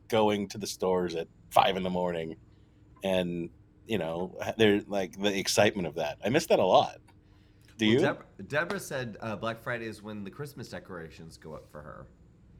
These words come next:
Speaker 1: Well, okay, I, I can be down with that. That's good.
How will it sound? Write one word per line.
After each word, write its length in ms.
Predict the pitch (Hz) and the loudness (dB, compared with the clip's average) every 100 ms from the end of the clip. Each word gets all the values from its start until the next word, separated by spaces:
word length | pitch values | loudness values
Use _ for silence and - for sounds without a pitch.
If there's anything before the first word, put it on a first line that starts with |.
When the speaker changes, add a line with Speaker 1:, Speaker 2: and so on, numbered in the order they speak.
| - - - - - - | -20 -20 -20 -20 -20 -12
Speaker 1:
Well, 220 | 311 254 165 | -6 -2 0
okay, 340 | 240 175 196 - | 0 0 0 0
I, 60 | |
I 60 | 156 | 0
can 180 | 156 240 | 0 0
be 80 | 95 | 0
down 180 | 87 | 0
with 80 | 76 | -2
that. 220 | - 80 - - | -8 -10 -10 -12
That's 160 | - - | -14 -12
good. 240 | - 76 | -10 -10